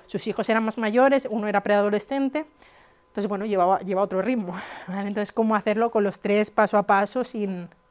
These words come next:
i-, intentando hacer lo mejor posible, velando por el bienestar de los tres niños? Vale, aquí es cuando ya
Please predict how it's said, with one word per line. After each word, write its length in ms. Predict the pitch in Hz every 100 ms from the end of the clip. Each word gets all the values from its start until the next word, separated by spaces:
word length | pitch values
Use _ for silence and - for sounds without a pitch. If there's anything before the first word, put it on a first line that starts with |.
| _ _ _ _ _ _ _ _
i-, 120 | 220 -
intentando 520 | 220 208 202 214 226
hacer 260 | 233 226 226
lo 100 | 226
mejor 280 | 185 190 185
posible, 380 | 190 208 214
velando 260 | 247 185 190
por 120 | 214
el 80 | 202
bienestar 420 | 185 175 - 175
de 100 | 190
los 140 | 180 -
tres 220 | 170 170
niños? 340 | 151 160 160 - - _ _ _ _ _ - - _ _ _ _ - _ _ _ _ _ _ -
Vale, 280 | 233 165 143 - - - - -
aquí 260 | 262 262 359
es 100 | 370
cuando 260 | 359 339
ya 300 | 320 349 392